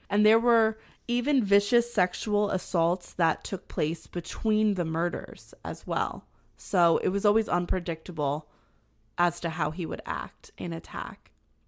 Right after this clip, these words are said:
We know his M O because the details given to investigators by the women who survived his attacks. He would approach the women from behind as they were walking or jogging on a path.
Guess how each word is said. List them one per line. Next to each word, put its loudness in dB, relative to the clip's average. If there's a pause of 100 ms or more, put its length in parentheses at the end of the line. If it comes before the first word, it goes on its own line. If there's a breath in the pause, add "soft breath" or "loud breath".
(240 soft breath)
We 2
know 6
his 0
M 2
O 4
because -4
the -4
details -2
given 0 (420 soft breath)
to 4
investigators 0
by 2
the -2
women -2
who -2
survived -2
his -8
attacks. -12 (880 soft breath)
He -2
would 6
approach 2
the 0
women 2
from 2
behind 0
as -2
they 0
were 0
walking -2
or 0
jogging 0
on -2
a 0
path. -4